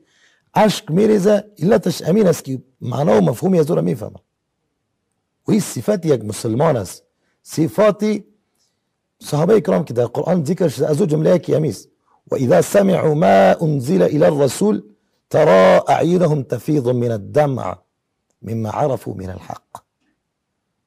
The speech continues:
وقتی که قرآن را می‌شنیدن، اشک می‌ریختن. امروز ما قرآن می‌شنیم، وقتی که می‌شنیم، هیچ اشکی ما نمی‌ریزه، ما هیچ متوجه نمی‌باشیم.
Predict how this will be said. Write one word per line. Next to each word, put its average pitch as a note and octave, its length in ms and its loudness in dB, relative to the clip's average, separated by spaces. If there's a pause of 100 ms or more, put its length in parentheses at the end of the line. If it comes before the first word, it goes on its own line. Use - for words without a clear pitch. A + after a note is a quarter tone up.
(540)
وقتی - 140 -18
که - 80 -16
قرآن E3 280 -4
را E3 80 2
می‌شنیدن، D#3+ 440 -4 (120)
اشک - 280 -4
می‌ریختن. F#2 440 -14 (440)
امروز E3 280 -2
ما F#3 100 2
قرآن F#3 320 0
می‌شنیم، G3 640 -4 (920)
وقتی - 180 -16
که B2+ 120 -8
می‌شنیم، F#3 440 0
هیچ E3+ 200 -6
اشکی F3+ 260 -4
ما G3 100 0
نمی‌ریزه، D#3 480 -6 (880)
ما F3 80 -2
هیچ G#3 100 2
متوجه C3+ 540 0
نمی‌باشیم. D#3+ 600 -2